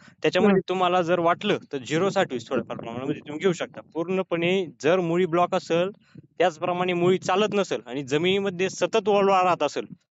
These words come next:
Speaker 1: तर
Speaker 2: हा, हा.
Speaker 1: मुळीपासून ओलव्याला थोडा दूर करून तिथं वापसा कंडिशन तयार करील, जमीन थोडा बहुत फुगून आणील आणि पूर्णपणे मुळी ॲक्टिव्ह होऊन जाईल.
Speaker 2: आपल्या धाराशिवला मिळेल का?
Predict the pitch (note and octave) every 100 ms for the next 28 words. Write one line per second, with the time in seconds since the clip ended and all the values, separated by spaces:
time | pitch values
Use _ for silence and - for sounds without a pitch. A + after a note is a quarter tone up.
0 | _ - E3+ A3+ G#3+ F#3+ D#3 D3 G3+ G3+
1 | A3 G#3+ F#3+ F3 E3+ E3+ F3 F3 E3 D3
2 | C3 G3+ G3 F3 F3+ A#3+ G3+ F#3+ E3+ E3+
3 | - G3 F#3+ G3 F3 C3+ C3+ C3 C#3 C#3+
4 | G#3 - - - _ D3 E3 F#3+ E3+ D3
5 | C#3 B2+ B2 - E3+ G#3 E3 E3+ A#3+ _
6 | _ - B2 - G#3 G3+ F#3+ F3+ E3 D#3+
7 | D3 - C#3+ A#2+ G2 F#2 _ _ _ _
8 | _ _ _ _ - G#3+ A3 A#3+ B3 C#4
9 | B3+ C#4 C#4 D4 C4